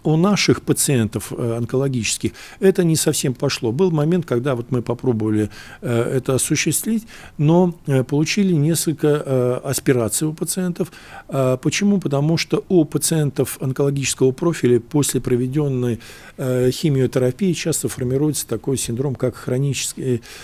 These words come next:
э, синдром тошноты и рвоты.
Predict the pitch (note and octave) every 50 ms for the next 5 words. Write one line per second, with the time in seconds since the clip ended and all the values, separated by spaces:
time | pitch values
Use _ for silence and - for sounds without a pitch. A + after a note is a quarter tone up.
0 | - - - G3 B2+ A2+ A#2 G#2+ - - B2+ A#2+ C3 C3+ C3 B2 - B2 - -
1 | - C3+ B2 - - C3+ C3+ - - C#3 C3+ C3+ C3 C3+ - - C3+ C#3+ C3+ A#2
2 | G2+ F2 F2+ -